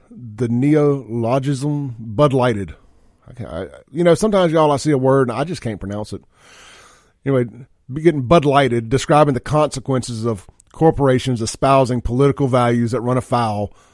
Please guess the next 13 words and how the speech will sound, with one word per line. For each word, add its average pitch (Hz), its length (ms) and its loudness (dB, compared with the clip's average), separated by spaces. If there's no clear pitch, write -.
of 104 100 -10
their 113 140 -4
customer 104 400 -8
base. 90 360 -10
We 175 160 6
also 147 280 4
call 120 260 0
that 113 200 -2
effing 139 240 -2
around 131 300 -4
and 110 80 -10
finding 127 340 -2
out. 135 260 -2